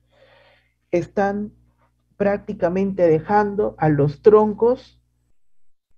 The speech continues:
en una sección. Y estos troncos sirven también de hábitat para muchos organismos.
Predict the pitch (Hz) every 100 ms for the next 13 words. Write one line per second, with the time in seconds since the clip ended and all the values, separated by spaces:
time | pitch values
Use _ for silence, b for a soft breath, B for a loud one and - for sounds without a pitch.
0 | _ 165 170 180 196 190 151 143 - 226
1 | 202 127 - _ 175 214 226 247 - 233
2 | 220 208 196 208 220 - _ _ - -
3 | 151 147 151 151 160 156 156 120 113 117
4 | 117 123 135 139 120 120 123 117 127 -
5 | 135 131 135 _ - 131 131 127 139 151
6 | 127 117 117 113 131 139 160 208 175 131
7 | -